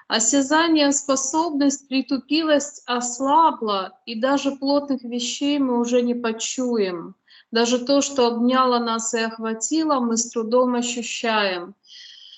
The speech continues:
Это говорится о том, что каждый хочет удержать ее в руках, но ни одна, ни вторая сторона не имеет возможности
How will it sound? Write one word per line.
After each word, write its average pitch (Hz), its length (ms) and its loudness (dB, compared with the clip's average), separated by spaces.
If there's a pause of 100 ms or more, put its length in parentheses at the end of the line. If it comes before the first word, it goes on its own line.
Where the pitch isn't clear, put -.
(340)
Это 262 220 2
говорится 302 580 4
о 277 40 2
том, 330 260 0
что 285 200 -2
каждый 294 500 2
хочет 277 420 -4
удержать 247 520 0
ее 254 120 2
в 247 60 -6
руках, 302 560 2 (100)
но 247 140 -2
ни 254 120 2
одна, 262 340 2
ни 302 120 2
вторая 269 400 0
сторона 269 840 0
не 247 220 -2
имеет 269 320 0
возможности 240 920 -2